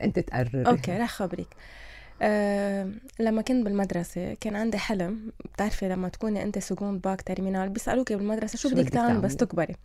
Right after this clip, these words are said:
Speaker 2: بس فوتي على الجامعة. فأنا على طول كان عندي جواب واحد يلي هو بدي أعمل، آه، تمثيل و-، آه، وبسيكولوجي. بس الكل كان يقول لي بسيكولوجي،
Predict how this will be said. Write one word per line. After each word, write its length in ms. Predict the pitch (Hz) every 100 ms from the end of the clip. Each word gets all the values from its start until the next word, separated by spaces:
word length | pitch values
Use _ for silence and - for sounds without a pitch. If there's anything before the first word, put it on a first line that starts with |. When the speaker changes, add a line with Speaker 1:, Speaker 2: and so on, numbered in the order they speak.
| - -
Speaker 2:
بس 140 | 202 -
فوتي 140 | 254
على 160 | 214 185
الجامعة. 420 | 190 220 175 147 - - - - - -
فأنا 280 | - 269 302
على 80 | 247
طول 140 | 269
كان 160 | 277 233
عندي 220 | 226 240
جواب 360 | 220 196 214 196
واحد 380 | 196 190 190 196
يلي 160 | 190
هو 160 | 214 233
بدي 200 | 190 -
أعمل، 520 | 214 226 214 190 180
آه، 320 | 185 180 175 170 - - - -
تمثيل 600 | - 208 - 240 240 269 311 - - - - - - -
و-، 340 | 190 196 190
آه، 720 | 190 190 185 180 180 175 175 -
وبسيكولوجي. 680 | 190 - 214 196 190 160 - - - - - - - - - - - - -
بس 180 | 233
الكل 280 | 240 - 370
كان 200 | 349 269
يقول 160 | 247 269
لي 80 | 262
بسيكولوجي، 800 | - - 262 240 240 247 262